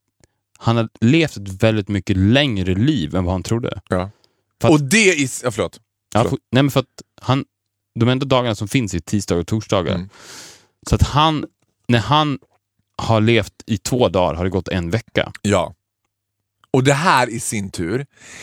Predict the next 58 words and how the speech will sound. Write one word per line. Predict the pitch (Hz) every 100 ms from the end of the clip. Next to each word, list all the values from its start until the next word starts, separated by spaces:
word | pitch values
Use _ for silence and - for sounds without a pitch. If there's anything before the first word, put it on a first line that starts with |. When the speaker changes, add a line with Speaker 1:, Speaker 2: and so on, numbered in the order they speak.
| -
Speaker 2:
ledde | 107 120 135 151 156 170
till | - 98
att | 95
Bolibompa | 92 101 98 107 113 117
Johan | 104 95 90 90
blev | 95 90
en | 95
sökare. | - 127 127 - 123 82
Han | 110
ville | 127
ju | 139
också | -
söka. | 95 - 131 135 -
Han, | 92 120
han, | 120 143
han | 113 139 156 -
upplevde | 131 - 156 165 151 110
ju | 101
hela | 117 107
det | 101
här |
som | 92 92 90
en | 95 92
epiphany, | 82 123 127 92 76 50
att | -
han | 104
hade | 92 87
liksom | 92 92 87
upp-, | 107
en | 101
uppenbarelse. | 113 98 123 127 143 101 - - -
Speaker 1:
Mm. | 95 85 85 -
Speaker 2:
Jag | 135
har | 156
bara | 131 120
levt | 160 143
på | 107
tisdagar | - 104 92 - 95 92
och |
torsdagar, | - 117 - 120 92
vilket | 98 104 92
gör | 98
att | 95 -
jag | 101 101 95
har |
levt | 95 90 -
så | - 185
mycket | 170 135
längre | 123 110
än | 98 98
alla | 95
andra | 92 90
utan | 90 90
att | 90
folk | 87 85
har |
förstått | 92 107 131 -
det. | -